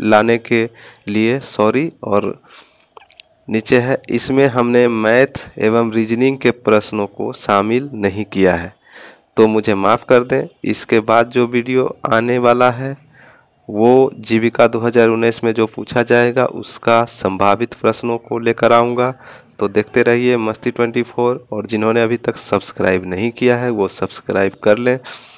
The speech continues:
और वीडियो को ज़्यादा से ज़्यादा अपने दोस्तों से शेयर करें ताकि उन लोगों को भी फ़ायदा हो। और जो मैं संभावित प्रश्न लेकर आने वाला हूँ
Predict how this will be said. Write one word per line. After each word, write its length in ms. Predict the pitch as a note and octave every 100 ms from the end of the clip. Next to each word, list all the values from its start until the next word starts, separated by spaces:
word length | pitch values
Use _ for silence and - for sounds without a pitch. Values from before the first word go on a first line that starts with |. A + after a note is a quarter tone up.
| - -
और 160 | G#2
वीडियो 360 | G2 A2+ B2 B2+
को 140 | B2
ज़्यादा 460 | A#2 - A2+ A2 B2+
से 180 | - A#2
ज़्यादा 340 | A#2 A#2 A#2+
अपने 220 | A2+ A#2 A2
दोस्तों 340 | G#2+ G#2 - A#2
से 180 | -
शेयर 380 | A#2+ - A2 A2
करें 280 | G#2+ G2+ F2 -
ताकि 220 | F#2 F#2+ A2
उन 200 | G#2+ A2+
लोगों 220 | A2+ A#2+
को 160 | -
भी 120 | A#2+ A#2+
फ़ायदा 340 | B2 A#2 B2+
हो। 180 | B2+ C#3 - - _ _ _ _ _ _ _ - - - - -
और 140 | G2+
जो 160 | G#2+ A2+
मैं 120 | A#2+ -
संभावित 460 | A2+ A2+ A2+ B2
प्रश्न 320 | - A#2 -
लेकर 360 | A2+ A2+ A2+ B2
आने 220 | A2+ A#2+
वाला 280 | B2 A#2+ A#2+
हूँ 220 | A#2+ C3+